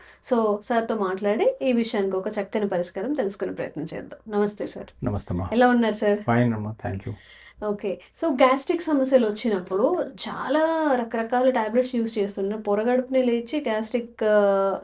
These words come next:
Speaker 1: టాబ్లెట్ వేసుకున్న తర్వాతే కొంతమంది డైలీ దినచర్య స్టార్ట్ అవుతుంది చాలా మందికి.
Speaker 2: అవును.
Speaker 1: So, ఇవన్నీ కాకుండా చక్కగా ఈ ప్రెషర్స్ ద్వారా ఏదైనా తగ్గే మార్గం ఉందా?
Speaker 2: యా. ఇప్పుడు గ్యాస్ట్రిక్ సమస్యకు, ఆ, అంటే డైజెషన్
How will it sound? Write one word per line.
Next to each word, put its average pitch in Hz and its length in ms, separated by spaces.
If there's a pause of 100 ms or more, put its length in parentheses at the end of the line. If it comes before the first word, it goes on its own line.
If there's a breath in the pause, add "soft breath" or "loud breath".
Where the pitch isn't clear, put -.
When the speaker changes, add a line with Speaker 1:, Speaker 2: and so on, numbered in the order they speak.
Speaker 1:
టాబ్లెట్ 208 360
వేసుకున్న 208 420
తర్వాతే 214 480
కొంతమంది 208 920 (160)
డైలీ 208 720 (360 loud breath)
దినచర్య 226 420
స్టార్ట్ 196 340
అవుతుంది 170 380 (140)
చాలా 208 240
మందికి. 202 480
Speaker 2:
అవును. - 300 (240)
Speaker 1:
So, 285 200
ఇవన్నీ 294 400
కాకుండా 320 500
చక్కగా 277 420 (160)
ఈ 247 80
ప్రెషర్స్ 247 580
ద్వారా 247 300 (120)
ఏదైనా 214 360
తగ్గే 214 360
మార్గం 196 460
ఉందా? 175 280 (120)
Speaker 2:
యా. 95 60
ఇప్పుడు 139 960
గ్యాస్ట్రిక్ 127 400
సమస్యకు, 135 880 (180)
ఆ, 120 140 (500)
అంటే 123 180 (480)
డైజెషన్ 110 500